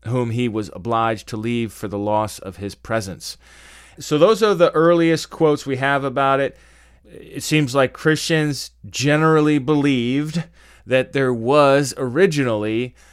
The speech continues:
a Hebrew version of the Gospel of Matthew. Now, to this day, to my knowledge at least, no one has uncovered such a document. Uh, and there are lots of manuscript copies of the Gospel of Matthew from the Middle Ages,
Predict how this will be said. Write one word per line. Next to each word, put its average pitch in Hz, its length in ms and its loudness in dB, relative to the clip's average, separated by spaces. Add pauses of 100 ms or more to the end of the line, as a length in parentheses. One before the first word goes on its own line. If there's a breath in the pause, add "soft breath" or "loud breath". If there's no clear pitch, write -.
(240 soft breath)
a - 80 -8
Hebrew 151 500 2
version 120 500 0
of 107 100 -4
the 107 60 -8
Gospel 110 440 -4
of 98 80 -6
Matthew. 95 480 -10 (400)
Now, 123 280 -4
to 180 200 0
this 165 240 4
day, 139 560 2 (540 soft breath)
to - 80 -10
my 139 180 2
knowledge 104 320 -2
at 101 80 -12
least, 104 380 -10
no 147 180 4
one 180 200 6
has 139 320 0
uncovered 131 840 2 (200)
such - 440 -2
a 131 80 -6
document. 107 580 -2 (580 soft breath)
Uh, 101 260 -6
and 120 140 -6
there 120 140 -2
are 117 60 0
lots 131 300 2
of 127 100 -4
manuscript 135 640 0
copies 120 500 -2
of 127 220 0
the 120 80 -4
Gospel 113 460 -2
of 87 100 -8
Matthew 107 440 -4
from 101 220 -8
the 95 60 -6
Middle 110 260 -2
Ages, 120 500 -2